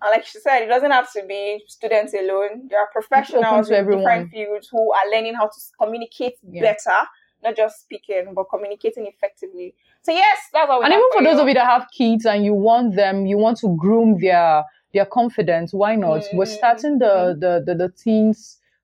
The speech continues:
Speaker 2: public speaking. That should be in August.
Speaker 1: Okay.
Speaker 2: First week of August to
Speaker 1: How budget friendly is it? I mean,
Speaker 2: Well,
Speaker 1: the prices.
Speaker 2: for now,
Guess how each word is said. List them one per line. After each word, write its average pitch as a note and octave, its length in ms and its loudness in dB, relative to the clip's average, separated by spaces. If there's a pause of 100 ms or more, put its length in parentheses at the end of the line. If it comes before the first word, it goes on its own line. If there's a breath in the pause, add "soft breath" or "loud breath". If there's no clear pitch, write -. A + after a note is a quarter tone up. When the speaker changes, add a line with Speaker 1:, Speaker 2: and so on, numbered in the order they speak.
(120)
Speaker 2:
public G3+ 320 0
speaking. G3+ 400 -6
That A3 160 0
should F#3+ 200 -6
be G3 220 0
in F3+ 320 -6
August. F#3 680 -4
Speaker 1:
Okay. B3 300 -6 (400)
Speaker 2:
First A3 260 -2
week G#3+ 120 -6
of F#3 180 -2
August E3+ 680 -4
to D#3+ 580 -6
Speaker 1:
How D#4 380 4 (360)
budget A3 480 -4
friendly G#3 300 -2
is F#3 160 -8
it? E3+ 100 -8 (1160)
I F#3 40 -2
mean, G3+ 140 2
Speaker 2:
Well, - 80 2
Speaker 1:
the - 60 -8
prices. G3+ 260 0
Speaker 2:
for A3+ 200 2
now, A3 680 4